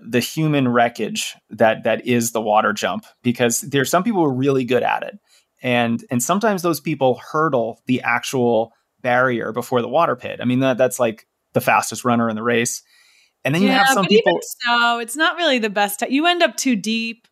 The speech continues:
Speaker 1: Oh, I agree. It's more for style and show, and
Speaker 2: Yeah.
Speaker 1: you're just showing off. But then there's the people who bar-, can barely get over the barrier, and it's just, it's very challenging.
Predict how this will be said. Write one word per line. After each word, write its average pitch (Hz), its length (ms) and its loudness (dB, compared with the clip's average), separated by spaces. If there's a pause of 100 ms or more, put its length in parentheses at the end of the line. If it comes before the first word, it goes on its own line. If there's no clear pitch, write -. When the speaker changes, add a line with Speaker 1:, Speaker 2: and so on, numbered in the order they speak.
(140)
Speaker 1:
Oh, 180 100 4
I 165 80 6
agree. 131 480 -2
It's 131 220 -4
more 156 220 4
for 131 140 -2
style 120 580 0
and 120 120 0
show, 120 460 2
and - 60 0
Speaker 2:
Yeah. 127 140 0
Speaker 1:
you're 143 120 2
just 147 140 0
showing 117 280 0
off. 104 320 -4 (640)
But 143 120 0
then 143 120 2
there's 196 180 -2
the 202 60 -6
people 175 340 0
who 139 180 -4
bar-, 127 320 2
can 135 160 0
barely 131 320 2
get 127 180 0
over 123 340 0
the 127 80 0
barrier, 123 800 0
and 120 400 2
it's 123 200 -2
just, 127 300 -2
it's 123 160 -6
very 131 260 0
challenging. 117 680 -2